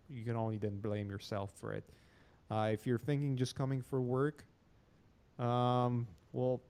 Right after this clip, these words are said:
I would say think about it a couple of times before, before you pull the trigger, because again, you cannot freelance here.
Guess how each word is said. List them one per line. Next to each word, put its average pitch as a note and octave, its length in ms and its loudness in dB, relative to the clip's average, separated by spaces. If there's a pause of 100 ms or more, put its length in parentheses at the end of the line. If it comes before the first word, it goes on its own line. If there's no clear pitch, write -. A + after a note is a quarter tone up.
I C3+ 40 -2
would B2+ 140 -2
say B2+ 180 0
think A#2+ 220 -2
about A2 260 4
it G#2 40 4
a G2+ 100 -8
couple A2 220 -4
of - 60 -6
times G2+ 540 -2
before, G2+ 680 -2
before G#2+ 280 -2
you G#2 60 -2
pull G#2+ 220 -4
the A2 80 -4
trigger, G#2+ 380 0
because A2 300 -2
again, G#2+ 300 0
you G#2 60 -2
cannot C3 300 -2
freelance B2 480 -2
here. A2 260 -4